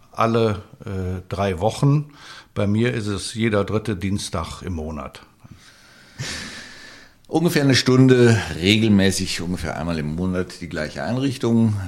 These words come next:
Speaker 2: Wir erzählen gleich noch ein bisschen, welche Gruppen du noch betreust, welche Aufgabenfelder du da noch gibst. Und dann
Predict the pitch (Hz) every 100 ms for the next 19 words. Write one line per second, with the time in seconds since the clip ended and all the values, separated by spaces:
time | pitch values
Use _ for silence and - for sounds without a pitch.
0 | 82 85 76 - 87 85 80 80 80 82
1 | 78 80 78 - 78 76 76 76 76 -
2 | - 123 - 78 85 90 101 - - -
3 | 92 92 - 78 - - - - 50 -
4 | - 92 98 90 90 92 - 87 - -
5 | 80 78 76